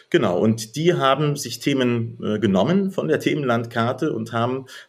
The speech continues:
dafür, äh, in Experimenten, und das ist wahrscheinlich so der Kern auch dieser Arbeitsweise, die wir da machen gerade, äh, neue Lösungen entwickelt und gesagt, also wir, wir haben hier eine ganze Reihe von Problemthemen, wir haben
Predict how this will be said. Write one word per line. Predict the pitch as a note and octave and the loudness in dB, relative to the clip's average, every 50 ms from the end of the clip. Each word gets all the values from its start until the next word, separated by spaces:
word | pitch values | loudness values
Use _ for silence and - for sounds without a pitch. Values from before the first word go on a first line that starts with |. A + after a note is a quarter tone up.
| - | -2
dafür, | - G#2+ A2+ B2+ B2 - - C3+ C#3 C#3 C3+ C3+ A#2+ - A#2+ B2 B2 B2 - - | 0 2 2 0 -2 -4 -4 0 2 4 4 4 4 2 2 2 2 2 0 0
äh, | |
in | C3 D3 - | -2 -2 -2
Experimenten, | - - - - - B2+ A2 G#2+ G#2+ A2+ D3 E3 - | -4 -6 -8 -8 -4 -2 0 2 2 2 2 0 -2
und | B2+ A#2+ | -2 -2
das | A#2+ C3 C3 | -2 -2 -2
ist | - - - _ _ _ | -4 -10 -12 _ _ _
wahrscheinlich | - G#2 - - A2 A2+ A2 | -8 -6 -4 -2 -2 -2 -2
so | A2+ A2+ | -2 -2
der | G#2+ G2 | -2 -2
Kern | - - - G#2 A#2+ D3 C#3+ | -4 -4 -4 -4 -2 -4 -4
auch | - A#2 | -8 -10
dieser | - A2+ G#2+ A2+ A2+ G#2 F#2+ - - - - | -10 -6 -2 0 0 0 -2 -6 -8 -8 -4
Arbeitsweise, | A2 A2+ C3 C3+ A#2+ - A#2 A2 A2 G2+ G#2 G2 A2 G#2 | -4 -2 -2 -2 -4 -2 -2 -2 -2 -2 -6 -12 -14 -12
die | - A2+ A2 G#2 G#2+ | -12 -12 -8 -4 -2
wir | A2+ | 0
da | G#2+ G2+ G2 | 2 2 2
machen | F#2+ G#2+ A2+ - - C#3+ | 2 0 -2 -4 -6 -6
gerade, | - A#2+ A#2 A#2+ A#2+ A#2 B2 A#2+ A#2 - - - - - - _ _ | -2 0 2 2 2 2 2 0 -2 -6 -14 -20 -20 -20 -20 _ _
äh, | - A#2 A#2 A2+ A2+ | 2 4 6 6 6
neue | A2+ A2+ A#2+ C#3+ D3 | 6 6 6 4 4
Lösungen | C#3 C#3 D3+ C#3+ A2+ G#2 G2 | 4 2 2 2 2 0 0
entwickelt | F#2 F#2+ - - E2+ - - F2 F2 _ | -2 -4 -8 -10 -12 -12 -12 -12 -12 _
und | - A2 | -14 -12
gesagt, | A2 A2+ G#2+ A#2 A#2 A2+ | -6 0 0 2 2 0
also | - A2 G#2 G#2+ A2 | -2 -6 -4 -2 0
wir, | A2 A2 G#2 | 0 0 0
wir | G2+ A2 A2 | 0 -2 -2
haben | A2 A#2+ B2+ | -2 -2 -2
hier | B2+ B2 | -2 -2
eine | A#2 A2 | -2 -2
ganze | A2 G#2+ A2 - - G#2 G2+ _ _ - | -4 -6 -6 -8 -12 -16 -18 _ _ 0
Reihe | G#2+ A#2 C3+ C3+ | 2 2 2 2
von | C3+ - A2+ A2+ | 0 -2 -4 -4
Problemthemen, | - - G2+ G2+ C3 E3 F3+ F3 F3+ - D3+ C#3+ D3 C#3+ C3+ C3+ C3+ _ - - - - - _ _ | -4 -6 -6 -4 -2 -2 -2 -2 -2 -4 -4 -2 -2 -2 -2 -4 -6 _ -18 -20 -20 -20 -20 _ _
wir | - A2 A2+ A2+ | -6 -4 -2 0
haben | A2+ A2+ A#2 A#2 A#2 | 0 0 -2 -2 -6